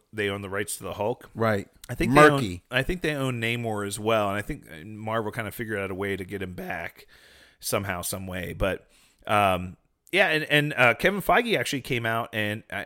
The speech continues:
Speaker 1: I think it w-, whether it was in the same magazine or not, but he came out and said, "Oh, we almost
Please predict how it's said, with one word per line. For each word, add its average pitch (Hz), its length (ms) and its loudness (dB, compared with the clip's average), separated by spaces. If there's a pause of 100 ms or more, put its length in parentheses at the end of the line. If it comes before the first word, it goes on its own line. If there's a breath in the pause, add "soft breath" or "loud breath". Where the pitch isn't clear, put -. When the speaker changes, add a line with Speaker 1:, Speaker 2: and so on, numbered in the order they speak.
Speaker 1:
I 117 60 -2
think 98 180 -2
it - 40 -2
w-, 92 260 -6
whether 123 220 0
it 113 40 -2
was 110 140 -4
in 117 80 -8
the 104 60 -8
same 123 240 -4
magazine 113 420 -6
or 101 80 -10
not, 113 340 -6
but 98 180 -6 (400 soft breath)
he - 120 -6
came 185 200 -2
out 127 160 2
and 117 100 -8
said, 123 280 2
"Oh, 135 160 6
we 170 320 0
almost 143 800 0